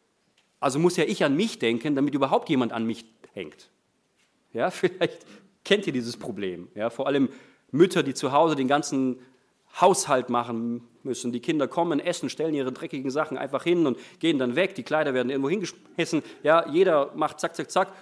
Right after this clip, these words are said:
Und die Mutter muss allen hinterherlaufen, alles immer aufräumen. Und kommt kaum dazu, sich selbst um sich selbst mal zu kümmern.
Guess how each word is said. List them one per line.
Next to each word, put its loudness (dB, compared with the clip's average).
Und 4
die -2
Mutter 4
muss 0
allen 2
hinterherlaufen, 0
alles -2
immer -2
aufräumen. -6
Und -10
kommt -2
kaum 4
dazu, 0
sich -6
selbst -4
um -4
sich -10
selbst -8
mal -12
zu -20
kümmern. -18